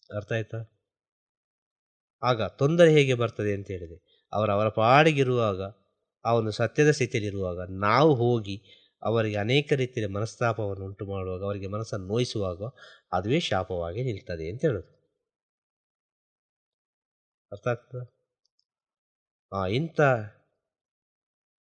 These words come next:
ಶಾಪಗಳು, ಅರ್ಥ ಆಯ್ತಲ್ಲ, ಇಂಥ ವಿಚಾರಗಳು ಇದು ಅನುಭವಿಸಿಯೇ ಮುಗಿಸ್ಬೇಕು. ಇದು ಎಷ್ಟು ಜನ್ಮದವರೆಗೆ ಹೋಗ್ತದೆ ಅಂತ ಹೇಳಲಿಕ್ಕೆ ಸಾಧ್ಯ ಇಲ್ಲ. ಎಲ್ಲ ಜನ್ಮದಲ್ಲಿ, ಜನ್ಮದಲ್ಲಿ, ಜನ್ಮದಲ್ಲಿ ಅನುಭವಿಸಿ, ಅನುಭವಿಸಿ, ಅನುಭವಿಸಿ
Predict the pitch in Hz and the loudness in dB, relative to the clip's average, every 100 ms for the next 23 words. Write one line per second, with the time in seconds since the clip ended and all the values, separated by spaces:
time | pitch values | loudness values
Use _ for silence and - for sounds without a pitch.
0 | _ _ - 110 107 90 82 78 _ _ | _ _ 0 2 2 -2 -8 -12 _ _
1 | _ - 107 - 107 - 95 92 _ _ | _ -10 -8 -6 -8 -8 -16 -16 _ _
2 | _ _ _ _ _ - 117 147 117 98 | _ _ _ _ _ -6 -4 -2 -2 -4
3 | 95 95 87 80 78 90 _ _ _ _ | -4 -6 -6 -8 -14 -20 _ _ _ _
4 | _ _ _ _ _ _ 95 101 95 101 | _ _ _ _ _ _ -10 -4 -2 0
5 | 139 151 147 147 147 131 101 95 78 80 | 4 4 4 2 4 4 2 -6 -8 -12
6 | - - 101 107 - _ 101 92 107 147 | -14 -10 -4 -4 -6 _ -10 -4 0 2
7 | 151 143 131 117 113 - 107 101 98 92 | 4 2 2 -2 -4 -6 -6 -6 -8 -10
8 | 110 165 92 82 - 85 _ _ _ _ | -10 -4 -4 -4 -12 -20 _ _ _ _
9 | _ _ _ _ _ _ _ - 87 107 | _ _ _ _ _ _ _ -14 -6 0
10 | 123 131 131 123 123 120 117 110 107 107 | 4 4 4 0 -2 -4 -4 -4 -4 -4
11 | 107 101 98 98 98 104 104 101 110 107 | -6 -8 -8 -8 -8 -8 -6 -6 -6 -8
12 | - 98 98 95 - 95 107 117 - 156 | -8 -10 -8 -10 -10 -10 -6 -6 -4 -8